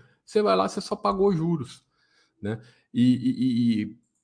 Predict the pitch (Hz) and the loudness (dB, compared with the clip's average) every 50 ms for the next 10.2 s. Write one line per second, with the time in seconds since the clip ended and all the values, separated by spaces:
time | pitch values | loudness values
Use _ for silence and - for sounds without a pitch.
0 | _ _ _ _ _ _ _ _ _ _ _ - 110 117 139 160 165 143 151 175 | _ _ _ _ _ _ _ _ _ _ _ -2 2 4 4 2 4 2 0 -2
1 | 185 - - 208 185 156 113 - - 101 110 139 170 175 127 - - - _ _ | -2 -2 2 2 4 4 2 0 -4 0 0 2 2 0 -2 -6 -10 -20 _ _
2 | _ _ _ _ _ _ _ _ _ _ _ _ _ _ _ _ _ _ _ _ | _ _ _ _ _ _ _ _ _ _ _ _ _ _ _ _ _ _ _ _
3 | _ _ _ _ _ _ _ _ _ _ _ _ _ _ _ _ _ _ _ _ | _ _ _ _ _ _ _ _ _ _ _ _ _ _ _ _ _ _ _ _
4 | - - 87 101 104 107 113 117 - 104 90 82 - 98 101 107 104 104 92 85 | -12 -10 -8 -6 -4 -6 -4 -4 -4 -6 -4 -4 -4 -2 0 0 0 0 -2 -4
5 | 85 - - - 127 160 151 110 - - - - _ _ _ - - 90 92 95 | -6 -8 -8 -8 -6 -6 -6 -8 -10 -14 -20 -20 _ _ _ -14 -8 -6 -6 -6
6 | 95 92 - - _ _ _ _ _ _ _ _ _ _ _ _ _ _ _ _ | -6 -8 -12 -20 _ _ _ _ _ _ _ _ _ _ _ _ _ _ _ _
7 | _ _ _ _ _ _ _ _ _ _ _ _ _ _ _ _ _ _ _ _ | _ _ _ _ _ _ _ _ _ _ _ _ _ _ _ _ _ _ _ _
8 | _ - - - 95 98 98 101 101 104 107 104 - - - 95 95 - - 101 | _ -14 -8 -6 -4 -4 -2 -2 -2 -4 -4 -6 -8 -6 -6 -6 -4 -4 -6 -8
9 | 98 95 90 101 101 101 98 - - 101 98 - - - - 76 73 71 71 71 | -8 -8 -6 -6 -6 -6 -6 -6 -6 -6 -6 -8 -10 -16 -12 -10 -8 -8 -8 -10
10 | - - _ - | -14 -20 _ -20